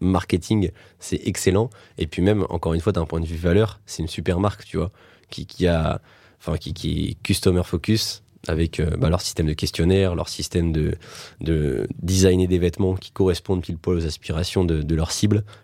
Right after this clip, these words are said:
Je trouve que c'est du génie. Euh, pareil, le principe de la précommande, d'un point de vue, euh, tout, tu vois, même d'un point de vue écologique, c'est super. Donc pouvoir apporter ma pierre à, à, à cet édifice-là, ce serait juste génial.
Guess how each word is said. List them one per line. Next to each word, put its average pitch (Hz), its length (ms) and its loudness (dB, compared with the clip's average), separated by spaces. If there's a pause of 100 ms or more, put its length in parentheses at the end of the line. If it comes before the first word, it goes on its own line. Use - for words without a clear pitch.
Je - 80 -18
trouve 95 160 -4
que - 60 -6
c'est - 120 -4
du 82 140 -2
génie. 92 360 4 (420)
Euh, 71 100 -2
pareil, 92 280 4
le 80 80 0
principe 82 340 -4
de 82 80 0
la 85 80 0
précommande, 98 580 2 (260)
d'un 82 140 -2
point 85 200 -4
de 85 80 0
vue, 90 260 0
euh, 82 260 0 (100)
tout, 123 160 -2
tu - 120 -6
vois, 90 80 4
même 87 120 4
d'un 82 100 2
point 87 160 0
de 87 40 0
vue 87 160 -2
écologique, 87 640 0 (120)
c'est - 160 -6
super. - 500 0 (360)
Donc 82 140 -2
pouvoir 87 320 4
apporter 82 340 -4
ma 82 140 -2
pierre 82 220 -4
à, 80 100 -6 (100)
à, 80 300 -4
à 80 40 -4
cet 82 200 -8
édifice-là, 82 500 -4
ce - 160 -4
serait - 460 -2
juste 82 400 0
génial. 90 500 4